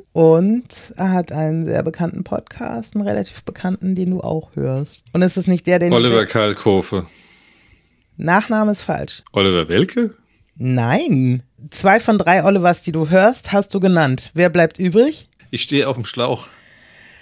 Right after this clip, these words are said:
Speaker 1: Okay, letzter Hinweis, Emsland, Papenburg.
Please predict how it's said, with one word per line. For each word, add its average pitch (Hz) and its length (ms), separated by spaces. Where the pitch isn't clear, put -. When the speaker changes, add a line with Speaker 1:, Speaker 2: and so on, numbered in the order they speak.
Speaker 1:
Okay, 202 280
letzter 202 520
Hinweis, 190 640
Emsland, 143 760
Papenburg. 131 760